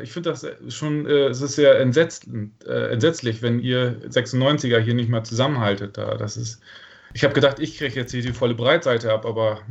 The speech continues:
naja, ihr seid ja noch handzahm, ne? <laughs>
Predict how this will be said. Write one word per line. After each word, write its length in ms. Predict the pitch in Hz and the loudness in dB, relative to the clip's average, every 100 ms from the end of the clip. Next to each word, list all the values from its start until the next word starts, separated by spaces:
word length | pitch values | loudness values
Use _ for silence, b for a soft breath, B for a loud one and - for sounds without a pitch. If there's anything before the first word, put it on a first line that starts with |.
| 117 | -14
naja, 340 | - 113 113 113 | -4 0 2 0
ihr 120 | 113 | 0
seid 160 | 120 120 | 0 0
ja 60 | |
noch 220 | 123 110 | -2 -4
handzahm, 580 | 139 139 - 131 139 110 | -4 -6 -6 -4 -2 -2
ne? 220 | 104 127 123 _ B B B B B | -2 -4 -8 _ B B B B B
<laughs> 60 | B | B